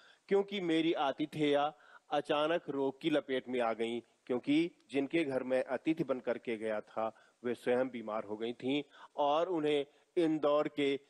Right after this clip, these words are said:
रॉबर्ट नर्सिंग होम में लाया गया था।" जिसकी, जिस घटना का लेखक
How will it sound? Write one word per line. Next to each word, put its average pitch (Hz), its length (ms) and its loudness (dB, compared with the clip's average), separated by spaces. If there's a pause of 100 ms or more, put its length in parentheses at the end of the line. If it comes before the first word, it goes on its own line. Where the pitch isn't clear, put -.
(180)
रॉबर्ट 147 480 0
नर्सिंग 139 380 -4
होम 120 280 -2
में 123 260 0 (260)
लाया 113 380 0
गया 113 220 -2
था।" 101 420 -8 (800)
जिसकी, 165 560 0
जिस 151 300 -2
घटना 127 340 -2
का 120 180 0
लेखक 120 360 -6